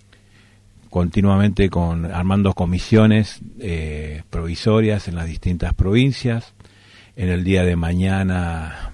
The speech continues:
viernes, vamos a estar inaugurando la delegación Santa Fe, eh, de supaso.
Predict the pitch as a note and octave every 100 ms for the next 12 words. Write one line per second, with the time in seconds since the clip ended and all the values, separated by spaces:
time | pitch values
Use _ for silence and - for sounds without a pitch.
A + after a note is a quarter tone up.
0 | - F2+ F2+ E2+ E2 - - - - _
1 | _ - - D#2+ E2+ F2 E2 D#2 F2 E2+
2 | E2 E2 E2+ F#2 F2 F2 D#2+ D#2+ D#2+ D#2
3 | - F#2 F2+ D#2+ - E2 D#2+ E2 - -
4 | A#2 A2 G2+ - _ _ _ _ _ _
5 | - - E2 C#2+ C2+ B1+ A#1 - - -
6 | F2 D#2 - D2 A2 G#2+ - G#2 G2+